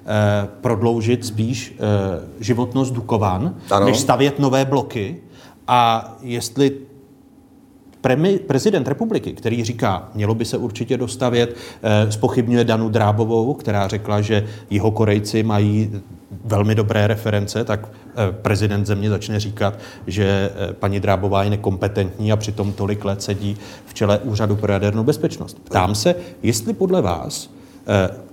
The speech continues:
Speaker 1: premiér, který je oslaben, ve chvíli, kdy nechtěl dostavovat, eh, nové bloky,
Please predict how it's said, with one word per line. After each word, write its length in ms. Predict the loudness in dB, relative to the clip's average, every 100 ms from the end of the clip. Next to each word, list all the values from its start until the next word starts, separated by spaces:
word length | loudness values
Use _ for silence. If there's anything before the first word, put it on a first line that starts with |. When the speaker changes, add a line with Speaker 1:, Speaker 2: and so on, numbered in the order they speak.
| 0
Speaker 1:
premiér, 480 | 2 4 4 4 0
který 300 | 2 2 4
je 80 |
oslaben, 760 | 2 -2 -2 0 0 -2 -4 -8 -10 -20 -20 -20 -20 -20 -20 -20 -20 -20 -20 -2
ve 120 | -2
chvíli, 520 | 0 2 4 6 2 -2
kdy 240 | 0 4
nechtěl 540 | 4 2 -2 -2 -2 -2
dostavovat, 640 | -6 -6 -4 -2 -4 -6 -8 -20
eh, 120 | -10 -6 -4 -4 -8 -12 -16 -16 -6
nové 300 | -2 0 0
bloky, 440 | -2 -4 -4 -6